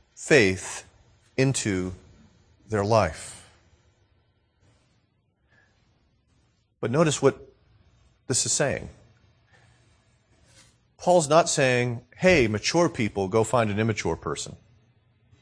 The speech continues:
What Paul is saying is, "Pay attention to those who are more mature.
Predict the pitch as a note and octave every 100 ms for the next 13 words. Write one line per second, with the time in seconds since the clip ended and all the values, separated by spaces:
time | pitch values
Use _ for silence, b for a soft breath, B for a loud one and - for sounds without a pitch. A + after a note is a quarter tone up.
0 | _ _ _ _ _ _ _ _ _ b
1 | b b B2+ B2+ E3+ E3+ F3+ G3+ - G#2
2 | G2 G2 G2 G2+ - b b _ _ _
3 | _ _ _ _ _ _ - - G3+ F3
4 | - G#3 - D3 C3 C#3+ C3+ C#3+ C3+ C3+
5 | C3+ C3+ A#2+ A2 - G2 -